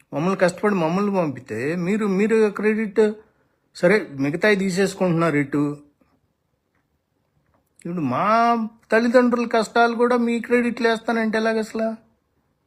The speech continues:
ఎక్కడికి పోయినా ఇదే గోల, ఇదే రుద్దుడు అయిపోయింది మీది. ఏం చేయి, ఇప్పుడు వెళ్ళారు, ఎన్ని పెట్టుబడులు, ఎన్ని వేల కోట్లు, ఎన్ని తెచ్చారు, అది చెప్పండి.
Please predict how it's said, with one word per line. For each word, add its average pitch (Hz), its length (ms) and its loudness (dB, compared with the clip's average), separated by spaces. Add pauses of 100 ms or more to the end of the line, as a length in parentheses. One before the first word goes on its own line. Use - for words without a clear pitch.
(760)
ఎక్కడికి 170 440 -8
పోయినా 240 300 0
ఇదే 240 340 -2
గోల, 233 300 0
ఇదే 226 260 0
రుద్దుడు 214 360 0
అయిపోయింది 190 380 -2
మీది. 170 460 -6 (840)
ఏం 208 320 0
చేయి, 208 220 0
ఇప్పుడు - 420 -12
వెళ్ళారు, 175 520 4
ఎన్ని 185 240 0
పెట్టుబడులు, 220 500 2
ఎన్ని 202 180 2
వేల 226 200 2
కోట్లు, 214 400 0
ఎన్ని 208 280 0
తెచ్చారు, 208 360 -4
అది 165 220 -2
చెప్పండి. 208 580 -2